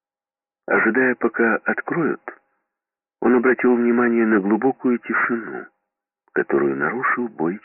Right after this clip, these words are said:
часов. Пробило четыре. Казалось, то был глаз времени. Когда замер гул, дверь приоткрылась, и лысый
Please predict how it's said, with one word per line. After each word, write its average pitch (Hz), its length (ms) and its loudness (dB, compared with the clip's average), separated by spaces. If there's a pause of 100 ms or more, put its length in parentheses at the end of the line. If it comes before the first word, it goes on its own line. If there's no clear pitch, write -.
часов. - 360 -14 (2000)
Пробило 123 440 -2
четыре. - 520 -12 (1300)
Казалось, 80 440 -4 (280)
то 87 120 0
был 69 220 0
глаз 67 380 -6 (500)
времени. 69 680 -8 (1040)
Когда 78 340 0
замер 76 400 -2
гул, 131 340 -8 (680)
дверь - 380 -2
приоткрылась, - 720 -4 (1000)
и - 140 -6
лысый 85 500 -4